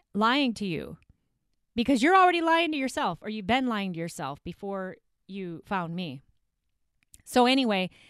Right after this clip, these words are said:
yeah, if you're a coaching client in the Inner Self Diet, if you are not totally clear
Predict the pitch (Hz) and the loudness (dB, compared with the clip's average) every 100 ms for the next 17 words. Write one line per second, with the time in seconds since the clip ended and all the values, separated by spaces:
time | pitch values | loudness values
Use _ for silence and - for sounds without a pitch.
0 | _ 240 220 - 202 226 262 285 - 233 | _ 0 2 2 -4 -2 -2 -2 -2 -2
1 | 214 208 190 - 247 262 262 262 247 247 | -2 -2 -4 -2 -2 0 -2 0 0 0
2 | - 202 190 226 233 240 220 - 214 220 | -2 -4 -2 -2 -2 -2 -6 -2 0 0
3 | - 190 220 254 254 233 196 - 233 254 | -2 -6 -4 -2 -2 -2 -6 -4 -4 -2
4 | 277 269 - 240 202 202 | -4 -6 -4 -2 0 -2